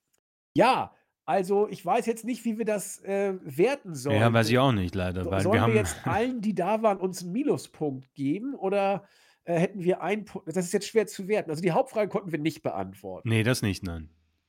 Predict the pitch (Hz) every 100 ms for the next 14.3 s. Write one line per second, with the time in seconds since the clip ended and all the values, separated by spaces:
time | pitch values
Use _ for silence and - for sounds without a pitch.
0 | 156 165 165 180 196 175 185 220 220 190
1 | 202 175 175 170 165 180 226 233 220 220
2 | 156 180 170 143 123 117 113 143 156 -
3 | 165 170 233 269 196 175 - - 147 139
4 | 104 - _ _ _ _ 107 117 151 196
5 | 202 202 196 196 165 160 180 208 180 175
6 | 156 196 202 180 147 170 156 156 139 143
7 | 117 98 95 - 160 180 170 185 170 139
8 | 160 160 139 143 147 - 135 135 123 -
9 | 117 - 98 98 101 110 117 120 101 90
10 | 185 160 143 - - 123 120 208 285 _
11 | - _ _ 156 151 165 151 175 156 151
12 | 135 185 214 214 190 147 208 226 202 190
13 | 185 - 175 175 180 143 139 180 127 117
14 | - 101 110